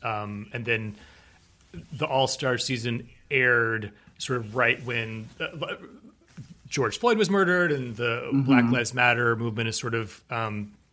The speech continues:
Speaker 1: be-, going next level. So while you're kind of, like, experiencing this immense pain, but you're also becoming a huge star, just those, uh, immense highs and lows at the same time,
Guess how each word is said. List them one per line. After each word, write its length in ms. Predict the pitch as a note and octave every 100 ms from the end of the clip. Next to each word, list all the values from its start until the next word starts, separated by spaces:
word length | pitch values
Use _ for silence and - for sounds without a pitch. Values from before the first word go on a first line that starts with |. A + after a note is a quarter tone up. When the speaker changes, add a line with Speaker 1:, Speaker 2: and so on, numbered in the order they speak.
| _ -
Speaker 1:
be-, 100 | - - - - C3
going 280 | C#3 B2 A2+
next 260 | A#2 A#2 A#2+
level. 560 | A#2+ A#2 A2+ G#2+ G#2 - - - - _ _ _ - _ _
So 180 | - D#3+
while 240 | D3+ D3+
you're 260 | D3+ F3 G3
kind 260 | - F#3
of, 80 | E3+
like, 260 | D#3+ D3+ -
experiencing 800 | C#3 - E3 D#3+ D3+ C3+ C#3 B2+
this 320 | A#2+ A#2 - _ _ -
immense 380 | A#2+ B2+ C#3+ -
pain, 440 | - A#3 A3 G#3
but 120 | C#3+ D3
you're 100 | C#3
also 200 | C3 B2
becoming 360 | B2 B2+ A#2
a 40 | A2+
huge 260 | B2+ A2
star, 640 | - - G3+ F#3 E3+ E3+ E3
just 280 | C3+ D3 C#3
those, 340 | D#3+ E3+ D#3+ - - - - G#3 - - - E3+
uh, 100 | F3+ -
immense 320 | E3+ E3 F#3+ -
highs 480 | - C3 C#3 C#3
and 240 | A#2+ B2 A#2+
lows 360 | A2+ A#2+ B2
at 180 | A2+ A#2+
the 80 | C3
same 320 | - B2+ A#2+
time, 600 | A#2 - A2+ B2 C3 C#3